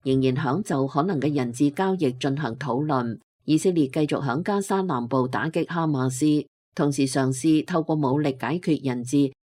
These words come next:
並且取得咗不同程度嘅成功。美國國務卿布林肯六號同卡塔爾首相舉行聯合發布會，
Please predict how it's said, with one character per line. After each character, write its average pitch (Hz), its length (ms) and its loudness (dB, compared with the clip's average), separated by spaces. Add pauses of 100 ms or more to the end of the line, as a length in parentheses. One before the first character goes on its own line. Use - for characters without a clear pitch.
並 139 140 0
且 156 180 0
取 143 200 -2
得 185 140 -2
咗 123 260 -2
不 170 120 -4
同 127 260 -4
程 123 260 -4
度 127 180 0
嘅 131 160 -2
成 120 220 -6
功。 147 340 0 (340)
美 151 200 0
國 160 200 0
國 156 160 -2
務 143 200 0
卿 214 160 -2
布 156 160 0
林 127 200 -2
肯 156 400 -4
六 131 140 0
號 135 300 0
同 127 260 -4
卡 202 180 -2
塔 196 140 -4
爾 139 220 -2
首 131 240 -2
相 139 320 0
舉 131 220 -2
行 127 260 -6
聯 120 160 -4
合 143 160 0
發 139 220 -2
布 135 260 2
會， 127 380 -2